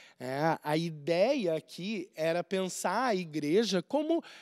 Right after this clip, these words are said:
essa fortaleza de Deus. Portanto, as paredes eram grossas, as janelas eram pequenas,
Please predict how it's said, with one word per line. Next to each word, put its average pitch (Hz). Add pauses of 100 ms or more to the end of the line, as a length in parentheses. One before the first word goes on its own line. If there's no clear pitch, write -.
essa 247
fortaleza 240
de 175
Deus. 123
Portanto, -
as -
paredes 185
eram 165
grossas, 143 (300)
as 156
janelas 151
eram 139
pequenas, 139